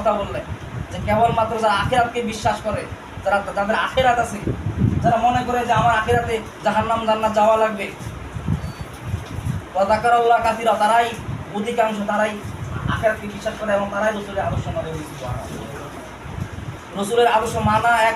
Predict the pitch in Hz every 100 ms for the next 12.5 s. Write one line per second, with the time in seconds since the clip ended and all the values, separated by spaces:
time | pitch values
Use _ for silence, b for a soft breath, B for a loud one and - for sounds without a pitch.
0 | 196 196 202 220 220 190 202 202 202 196
1 | 202 190 180 170 165 - - - - -
2 | - - - - 208 - 220 208 214 220
3 | 220 220 220 233 247 - - - - -
4 | - 196 196 208 214 214 254 247 - -
5 | - - 196 208 185 185 143 - - -
6 | - 220 220 226 220 226 220 214 202 202
7 | 202 202 190 185 190 190 180 165 139 -
8 | - 156 175 175 180 180 175 180 175 -
9 | 175 - - 175 170 180 180 - - 160
10 | 147 - - - - - - - - 190
11 | 185 220 262 262 254 240 240 240 254 247
12 | 240 240 233 214